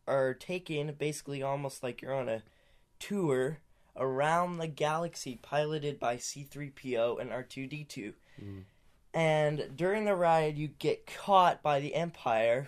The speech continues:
Speaker 1: who are searching for a rebel spy that is on your ship. Now, the cool thing about this is it'll actually take a picture of one of the people in your ship. So it's a real person,
Speaker 2: Mm-hmm.
Speaker 1: but apparently they're a rebel spy.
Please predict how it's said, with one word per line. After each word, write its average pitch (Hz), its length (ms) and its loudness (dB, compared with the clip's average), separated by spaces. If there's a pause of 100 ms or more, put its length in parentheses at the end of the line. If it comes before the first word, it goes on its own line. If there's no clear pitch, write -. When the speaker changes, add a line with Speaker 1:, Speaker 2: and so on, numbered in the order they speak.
Speaker 1:
who 139 80 -6
are 123 140 0
searching 160 580 -8
for 131 260 0
a 113 60 2
rebel 139 400 2
spy 123 540 0
that 120 220 -2
is 123 200 -6
on 120 340 -2
your 113 380 -6
ship. - 540 -6 (760)
Now, 120 540 0
the 123 140 -4
cool 143 280 -6
thing 139 200 -6
about 117 300 -6
this 147 280 -4
is 117 160 -8
it'll 127 240 -2
actually 135 360 -4
take - 260 -6
a - 60 -6
picture 208 460 -6
of 131 120 -4
one 156 160 0
of 151 100 -2
the 131 80 -4
people 131 580 -6 (360)
in 151 260 -2
your 135 320 -4
ship. - 380 -8 (340)
So 135 220 -2
it's 113 120 -6
a 117 100 -2
real 165 300 0
person, 127 640 -10 (180)
Speaker 2:
Mm-hmm. 101 140 -12
Speaker 1:
but 120 140 -2
apparently 117 500 -8
they're 107 240 -8
a - 60 -12
rebel - 360 -12
spy. - 420 -20